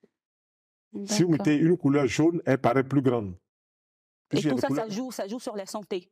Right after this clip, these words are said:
Speaker 1: Bien sûr, il y a des couleurs, il y a des couleurs chaudes, le rouge, l'orangé, le jaune, des couleurs chaudes, et puis il y a des couleurs intermédiaires, le vert, et puis il y a des couleurs froides, le bleu, l'indigo, le violet. Les sept couleurs de l'arc-en-ciel. Donc, si vous mettez,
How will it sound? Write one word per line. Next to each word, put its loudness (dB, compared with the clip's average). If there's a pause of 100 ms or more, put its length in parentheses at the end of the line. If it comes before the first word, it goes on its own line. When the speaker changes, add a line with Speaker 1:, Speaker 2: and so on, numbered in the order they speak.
Speaker 1:
Bien 4
sûr, 2 (120)
il 0
y 4
a 2
des 4
couleurs, 2
il 2
y 4
a 2
des 4
couleurs 2
chaudes, 0 (680)
le 2
rouge, 0 (220)
l'orangé, 4
le 2
jaune, 0 (380)
des 0
couleurs 2
chaudes, 0 (560)
et 2
puis 0
il 2
y 0
a -2
des -10
couleurs 2
intermédiaires, 2
le 2
vert, 2 (600)
et -2
puis 0
il 4
y 2
a 0
des 4
couleurs 0
froides, 0 (240)
le 2
bleu, 0 (180)
l'indigo, 2
le 2
violet. 2 (400)
Les 4
sept 0
couleurs 2
de 4
l'arc-en-ciel. 2 (880)
Donc, -2
si 2
vous 2
mettez, 0